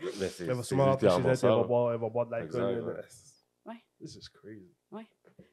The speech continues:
Speaker 3: Puis comme ça, mais, puis j'avais, je, genre l'an passé, j'ai fait un flare-up d'arthrite, je me suis pointée, genre, à la clinique, puis comme clairement, j'ai les articulations fucking enflées, genre. Puis comme l'infirmier, j'étais genre, «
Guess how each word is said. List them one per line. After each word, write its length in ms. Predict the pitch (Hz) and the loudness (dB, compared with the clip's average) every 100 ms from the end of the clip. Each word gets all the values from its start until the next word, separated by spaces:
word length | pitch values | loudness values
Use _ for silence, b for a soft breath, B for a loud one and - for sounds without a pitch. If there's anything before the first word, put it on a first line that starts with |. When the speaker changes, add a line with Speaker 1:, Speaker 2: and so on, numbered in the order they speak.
| _ | _
Speaker 3:
Puis 140 | 208 | -4
comme 340 | 208 202 202 | 4 4 4
ça, 180 | 196 202 | -2 0
mais, 120 | 202 202 | 0 -4
puis 260 | - 202 | -8 -10
j'avais, 360 | 190 190 185 185 | -4 -2 -2 -6
je, 320 | 185 185 170 | -8 -12 -12
genre 220 | 180 185 185 | -10 -8 -6
l'an 160 | 185 | -8
passé, 220 | 185 185 202 | -8 -10 -12
j'ai 60 | |
fait 160 | - 190 | -12 -10
un 120 | 180 | -10
flare-up 380 | 175 196 185 185 | -10 -8 -6 -6
d'arthrite, 500 | 170 165 - 208 202 | -8 -10 -10 -12 -10
je 80 | 190 | -8
me 60 | 175 | -10
suis 120 | - | -10
pointée, 540 | 180 175 185 185 180 | -12 -10 -10 -14 -16
genre, 160 | 180 165 | -14 -12
à 120 | 170 | -12
la 100 | 165 | -12
clinique, 360 | 170 180 180 175 | -12 -12 -12 -14
puis 100 | _ | _
comme 220 | 170 160 _ | -12 -12 _
clairement, 460 | 180 160 165 170 | -8 -6 -6 -10
j'ai 140 | 185 170 | -12 -12
les 200 | 170 160 | -12 -12
articulations 600 | 165 - - 160 170 175 | -14 -16 -14 -12 -10 -14
fucking 400 | - 170 175 175 | -14 -16 -12 -12
enflées, 360 | 170 170 180 - | -14 -18 -20 -20
genre. 100 | 254 b b b _ | -20 b b b _
Puis 100 | - | -2
comme 200 | 185 185 | -2 -2
l'infirmier, 500 | 175 175 170 196 190 | -4 -4 -6 -6 -10
j'étais 200 | - 170 | -10 -10
genre, « 200 | 175 | -8